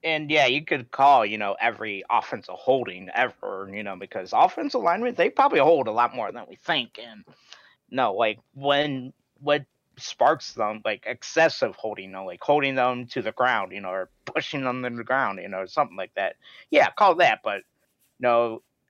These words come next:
my, and my, one of my biggest, uh, components, too, if, if it doesn't affect the play, don't call it.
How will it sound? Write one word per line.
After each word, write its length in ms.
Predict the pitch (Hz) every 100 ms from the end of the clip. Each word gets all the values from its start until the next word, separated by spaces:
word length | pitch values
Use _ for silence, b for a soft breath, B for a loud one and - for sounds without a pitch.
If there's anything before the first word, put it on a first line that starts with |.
| _ _ _ _
my, 200 | 170 170
and 180 | 147 147
my, 160 | 175 196 160
one 120 | 196
of 60 |
my 160 | 170 156
biggest, 460 | 147 120 113 104 131
uh, 80 | 117 -
components, 600 | 120 - 120 110 - -
too, 240 | 135 110
if, 100 | 98 _ _ -
if 120 | 135
it 120 | 208
doesn't 300 | 214 214 247
affect 380 | - 127 143 -
the 40 |
play, 460 | - - 120 151 202
don't 180 | 262 294
call 240 | 339 330
it. 140 | 185